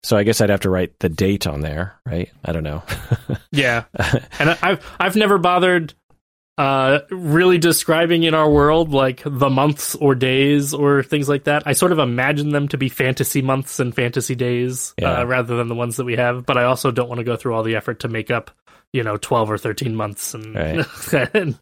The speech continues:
Speaker 2: days
Speaker 1: Yeah.
Speaker 2: of the week and stuff like that.
Speaker 1: Yeah. In the month of Torm, the f-, the fifteenth day of Torm or something.
Speaker 2: Perfect.
Speaker 1: And, uh, I say that Gruumsh is going to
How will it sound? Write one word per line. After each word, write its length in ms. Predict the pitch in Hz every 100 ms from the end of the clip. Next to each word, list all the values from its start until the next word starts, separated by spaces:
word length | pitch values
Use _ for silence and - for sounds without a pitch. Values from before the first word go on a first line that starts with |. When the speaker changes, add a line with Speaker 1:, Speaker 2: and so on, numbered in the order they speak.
| - -
Speaker 2:
days 200 | 147 131
Speaker 1:
Yeah. 60 | 117
Speaker 2:
of 60 | 117
the 80 |
week 280 | 110 110 -
and 160 | 113 110
stuff 240 | - -
like 140 | - -
that. 100 | 90
Speaker 1:
Yeah. 180 | - - -
In 120 | 101
the 80 | 110
month 260 | 127 131
of 140 | 117 92
Torm, 680 | - 120 107 95 90 87 -
the 80 | 95
f-, 220 | - -
the 100 | 98
fifteenth 640 | - 117 - - 104 -
day 260 | - 98 92
of 200 | 87 -
Torm 460 | - 98 90 85 82
or 60 |
something. 220 | - 92 - - - - - - -
Speaker 2:
Perfect. 200 | 165 107
Speaker 1:
And, 260 | 107 98 90 - _ - -
uh, 640 | 107 101 95 95 92 90 92 _ - _ _ _ _ _ _ _ _ _ _ - 113
I 320 | 104 101 98
say 760 | - 113 101 98 98 95 98 -
that 920 | 98 104 101 98 95 95 - - - _ _ _ _ - _ _ _ - - - 117 113 - -
Gruumsh 600 | - 123 127 117 - - - _
is 640 | 107 107 104 101 95 90 - -
going 300 | 110 110 110
to 640 | 110 101 98 95 92